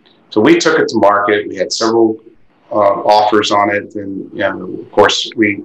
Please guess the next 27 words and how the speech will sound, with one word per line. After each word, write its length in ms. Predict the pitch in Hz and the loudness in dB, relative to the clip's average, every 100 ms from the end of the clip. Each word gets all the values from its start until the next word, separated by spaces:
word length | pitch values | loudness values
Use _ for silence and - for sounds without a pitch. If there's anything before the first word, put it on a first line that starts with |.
| - | -6
we 140 | 104 | -2
found 280 | 113 101 104 | 2 2 2
the 80 | 101 | 0
best 260 | 101 - | -2 0
offer 320 | 104 101 101 | 2 2 0
we 380 | 101 95 - 92 | -8 -12 -12 -12
could, 400 | - 110 110 107 | 0 2 4 2
and 200 | 101 95 _ _ _ _ _ - | 0 -4 _ _ _ _ _ -4
we, 200 | 101 - | -4 -2
we, 260 | 104 101 101 | -2 -2 -2
you 560 | - - - - 107 101 | -4 -4 -6 -6 -4 -2
know, 100 | - | 0
went 260 | - 104 104 | 2 4 4
down 260 | 104 104 | 4 2
the, 600 | 95 92 - - - - | -2 -6 -10 -12 -12 -10
the 100 | - | -8
process 640 | - - 107 104 - 104 - | -2 2 2 2 -2 -6 -6
of 80 | 98 | -6
the 80 | |
letter 360 | 101 107 110 107 | 2 4 4 0
of 80 | 101 | -4
intent, 580 | - 107 104 104 104 98 | -6 -4 -2 -4 -6 -8
went 180 | 98 | -12
through 140 | - 101 | -10 -10
due 180 | 98 98 | -10 -2
diligence. 580 | 101 101 101 98 92 | 2 4 2 -4 -6
So, 280 | - 104 - | -2 -2 -2